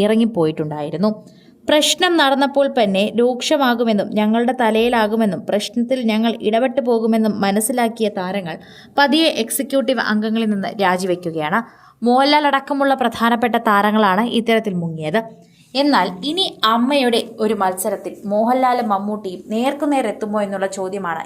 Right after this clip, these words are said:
ഇപ്പോൾ ചോദിക്കുന്നത്. ഇത് പറയുന്നത് മോഹൻലാലിനോട് തന്നെയാണ്.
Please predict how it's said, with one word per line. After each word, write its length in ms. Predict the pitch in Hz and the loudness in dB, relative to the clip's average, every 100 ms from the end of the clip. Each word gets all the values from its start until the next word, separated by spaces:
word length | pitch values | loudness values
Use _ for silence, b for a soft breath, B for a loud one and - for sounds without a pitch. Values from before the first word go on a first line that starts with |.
| 190 | -12
ഇപ്പോൾ 180 | - 175 - | -10 -10 -8
ചോദിക്കുന്നത്. 480 | - 170 165 165 175 214 214 B B B 285 | -6 -6 -6 -4 -2 -2 -4 B B B -6
ഇത് 100 | 320 302 - - | -2 -2 -2 0
പറയുന്നത് 420 | 226 247 254 220 - 196 | 2 2 -2 -6 -6 -6
മോഹൻലാലിനോട് 600 | 202 208 220 214 208 185 175 | -2 -2 0 0 -2 -4 -4
തന്നെയാണ്. 420 | 160 160 165 | -8 -6 -2